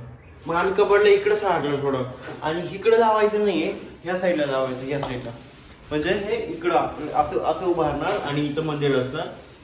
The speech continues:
आणि इकडं असं पूजा होणार. पण माझं म्हणणं आहे की ते खूप वेगळं होतंय, खूप म्हणजे खूप विचित्र वाटतंय. म्हणजे देवापुढंच कबड, ते खूप कंजस्टेड वाटतं. So,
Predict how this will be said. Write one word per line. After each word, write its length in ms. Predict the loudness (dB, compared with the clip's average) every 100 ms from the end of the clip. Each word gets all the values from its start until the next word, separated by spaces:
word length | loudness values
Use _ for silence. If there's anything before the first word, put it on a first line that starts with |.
| -6
आणि 120 | -2
इकडं 100 | 0
असं 180 | -2 -4
पूजा 320 | -6 -6 -4
होणार. 380 | -6 -8 -14 -20 -20 -6
पण 140 | 0 2
माझं 300 | 2 0 0
म्हणणं 240 | 2 2
आहे 80 | 0
की 160 | -2 -6
ते 140 | -6 2
खूप 360 | 2 2 -6
वेगळं 300 | -6 -4 -2
होतंय, 300 | -2 -2 -4
खूप 340 | -4 -4 -4 -4
म्हणजे 200 | -6 -4
खूप 120 | -6 -4
विचित्र 480 | -4 -4 -4 -2 0
वाटतंय. 320 | 0 -2 -4
म्हणजे 220 | -2 -2
देवापुढंच 760 | 0 0 2 0 0 0 0 2
कबड, 460 | 2 4 4 4 2 -8 -14 -14 2
ते 220 | 2 4
खूप 300 | 0 -2 -2
कंजस्टेड 440 | 0 2 2 -2 -2
वाटतं. 360 | -2 -2 -8
So, 180 | -4 -2